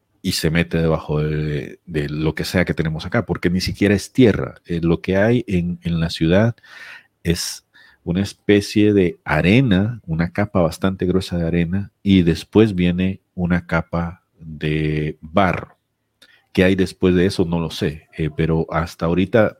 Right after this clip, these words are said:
por cosas que hemos hecho aquí en la casa, construcciones que se han visto, eh, fuera o cerca de la casa,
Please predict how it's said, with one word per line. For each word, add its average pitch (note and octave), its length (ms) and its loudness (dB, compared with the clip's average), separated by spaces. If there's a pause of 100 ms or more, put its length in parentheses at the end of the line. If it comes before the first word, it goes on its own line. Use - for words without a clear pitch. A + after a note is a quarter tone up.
por E2 240 -4
cosas F#2+ 400 0
que D#2+ 480 -4
hemos F2 260 -4
hecho E2+ 180 -8
aquí - 160 -8
en D2+ 80 -6
la D2 160 -6
casa, F#2 420 -2
construcciones D#2+ 720 -8
que E2 100 -8
se - 120 -8
han D#2 100 -6
visto, E2 400 -8 (580)
eh, D2 200 -6
fuera F#2 420 2
o D#2 80 0
cerca E2 360 -2
de D#2 80 -2
la D2 140 -4
casa, F2 360 -6